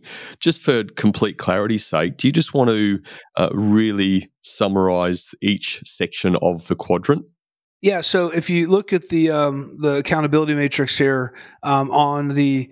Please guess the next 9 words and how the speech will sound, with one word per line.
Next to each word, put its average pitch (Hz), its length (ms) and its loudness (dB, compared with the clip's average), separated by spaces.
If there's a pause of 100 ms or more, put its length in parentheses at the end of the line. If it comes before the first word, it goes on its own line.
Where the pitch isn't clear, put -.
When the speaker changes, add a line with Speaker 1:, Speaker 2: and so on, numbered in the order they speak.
(160)
Speaker 2:
um, 135 300 -4
x-axis - 1000 -2 (160)
or 135 180 -6
the, 131 360 -2
the 135 100 -4
horizontal 143 500 2
axis 131 720 0
is 127 480 0 (160)
results, 131 600 0